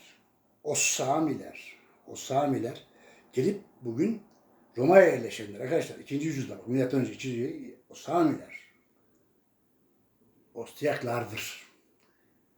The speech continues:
Ostiyaklardır. Aynı şekilde Polonya'nın içinde. Polonya'nın içine yerleşenlerdir. Almanya'nın içine yerleşenlerdir.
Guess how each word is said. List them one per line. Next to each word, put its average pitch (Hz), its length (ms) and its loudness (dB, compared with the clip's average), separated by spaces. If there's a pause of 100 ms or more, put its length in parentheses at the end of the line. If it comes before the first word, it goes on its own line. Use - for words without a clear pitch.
(320)
Ostiyaklardır. - 1200 -4 (2250)
Aynı 165 180 2
şekilde 156 440 -2 (380)
Polonya'nın 131 500 0
içinde. 131 320 -2 (1600)
Polonya'nın 127 500 2
içine 139 320 -6 (120)
yerleşenlerdir. 107 1400 -2 (240)
Almanya'nın 104 520 -12
içine 110 180 -20
yerleşenlerdir. 143 1300 -4